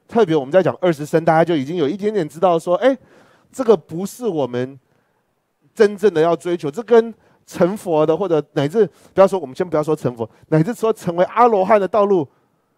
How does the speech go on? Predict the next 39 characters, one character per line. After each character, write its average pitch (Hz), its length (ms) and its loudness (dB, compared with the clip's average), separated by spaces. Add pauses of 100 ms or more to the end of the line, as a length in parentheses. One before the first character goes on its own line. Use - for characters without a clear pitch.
(300)
都 302 100 0
不 311 240 -2
一 247 60 0
定 254 140 -4
是 240 140 -8
需 220 220 -8
要 214 240 2
的， 151 80 -8
反 160 260 -4
而， 226 160 0
反 175 200 0
而 220 280 2 (360)
有 208 140 4
很 220 160 0
多 185 140 2
的 202 100 4
道 190 180 2
路 185 120 -2
方 180 120 0
法 156 100 -2
不 285 200 -8
需 - 180 -6
要 233 120 4
依 196 100 0
靠 185 160 0
神 143 220 -4
通 147 180 -4
就 170 120 -8
可 - 180 -4
以 135 180 -2 (1300)
成 160 140 -6
为 165 80 2
阿 175 140 4
罗 160 100 4
汉 165 160 0
的 151 100 -2
时 147 140 -8
候 156 240 -2
呢 139 200 -4